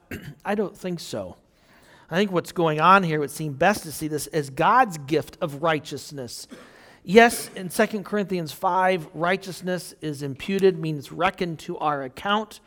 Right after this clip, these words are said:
when we became believers. But the culmination, in one sense, is when we are in God's presence. And it's the,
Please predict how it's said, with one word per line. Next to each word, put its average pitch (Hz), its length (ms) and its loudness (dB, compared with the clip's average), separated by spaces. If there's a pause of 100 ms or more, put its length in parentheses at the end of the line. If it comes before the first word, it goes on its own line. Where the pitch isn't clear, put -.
(220)
when 147 180 -6
we 156 140 -4
became 151 420 -6
believers. 143 640 -6 (240)
But - 180 -2
the 143 80 -8
culmination, 180 1000 2 (320)
in 139 180 -4
one 247 220 6
sense, 139 480 -6 (260)
is 151 220 -4
when 170 260 0
we 156 180 -2
are 143 240 -2 (180)
in 143 200 -6
God's 147 340 0
presence. - 680 -4 (520)
And 151 260 -4
it's - 200 -6
the, 170 180 -10